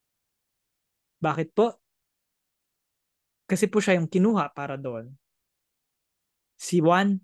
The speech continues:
no work, no pay para sa Project C. On leave siya para sa Project C. Kaya siya no work, no pay. Panglima,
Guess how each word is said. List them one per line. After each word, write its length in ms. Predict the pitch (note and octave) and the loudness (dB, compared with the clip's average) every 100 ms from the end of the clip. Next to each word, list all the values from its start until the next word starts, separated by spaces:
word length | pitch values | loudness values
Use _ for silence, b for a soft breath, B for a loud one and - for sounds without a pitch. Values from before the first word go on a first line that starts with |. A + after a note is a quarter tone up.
| - | -2
no 220 | E3 D#3+ | 2 4
work, 240 | E3 D#3+ | 2 0
no 160 | D#3 D3 | -4 -4
pay 240 | E3+ F3+ | 0 -2
para 240 | F#3 D3+ D3 | -2 -6 -6
sa 80 | D3+ | -10
Project 480 | - C#3 C#3+ C3+ - | -4 -4 -4 -10 -10
C. 300 | - C#3 - - - _ _ _ _ _ A3 | -8 -8 -10 -18 -20 _ _ _ _ _ 2
On 160 | A3 | 6
leave 320 | G3 F#3 E3 | 6 6 4
siya 320 | B2+ - B2 - - | 0 -8 -10 -12 -8
para 160 | D#3 D#3 | -4 -4
sa 100 | D#3 | -6
Project 460 | D3 C#3 D3 C3+ | -2 -2 -2 -8
C. 240 | - D#3+ C3 _ _ _ | -8 -10 -10 _ _ _
Kaya 260 | - F3 E3 | 2 4 2
siya 220 | D#3 D3+ | -2 -4
no 160 | C3+ | -2
work, 200 | C3 B2 B2+ | -4 -6 -10
no 180 | A#2 B2 | -12 -10
pay. 240 | C#3 C3+ F3 _ _ _ _ _ _ _ _ _ _ _ _ _ _ _ _ _ _ _ _ _ _ _ _ _ _ _ _ _ _ _ | -8 -10 -10 _ _ _ _ _ _ _ _ _ _ _ _ _ _ _ _ _ _ _ _ _ _ _ _ _ _ _ _ _ _ _
Panglima, 480 | - E3 E3 F3+ D3+ | -2 2 4 4 2